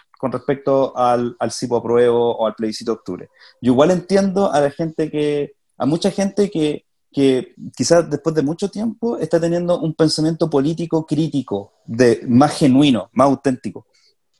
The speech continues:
Y, y eso se debe a que, como lo decía recién Toribio,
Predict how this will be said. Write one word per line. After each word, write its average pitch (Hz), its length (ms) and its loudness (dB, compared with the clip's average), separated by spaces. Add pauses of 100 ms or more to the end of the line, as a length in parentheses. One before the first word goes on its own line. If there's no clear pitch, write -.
(300)
Y, 113 420 -4
y 131 220 4
eso 180 520 0
se - 240 -2
debe 165 420 0
a 135 160 -2
que, 135 400 -6 (120)
como 123 300 -4
lo 120 180 -2
decía 120 260 -2
recién 147 280 -6
Toribio, 151 500 -4